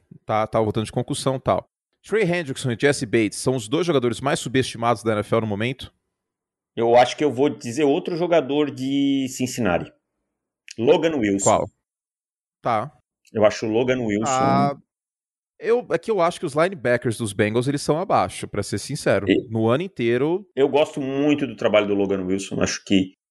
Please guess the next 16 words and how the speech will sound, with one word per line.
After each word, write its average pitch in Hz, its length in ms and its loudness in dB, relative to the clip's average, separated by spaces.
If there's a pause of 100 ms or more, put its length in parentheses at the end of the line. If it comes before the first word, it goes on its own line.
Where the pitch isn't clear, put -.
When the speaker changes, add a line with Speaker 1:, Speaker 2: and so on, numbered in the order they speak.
(120)
Speaker 2:
ele, 113 200 2
com 127 180 -4
mais 127 400 0
uma 147 200 -2
pecinha 135 480 0
no 127 120 0
lado 117 300 6
dele, 113 500 0
que 120 80 -2
não 113 100 2
sobrecarregasse 117 920 0
tanto 127 340 2
o - 40 -16
trabalho 101 380 2
dele, 107 400 -2 (480)
é, 101 640 2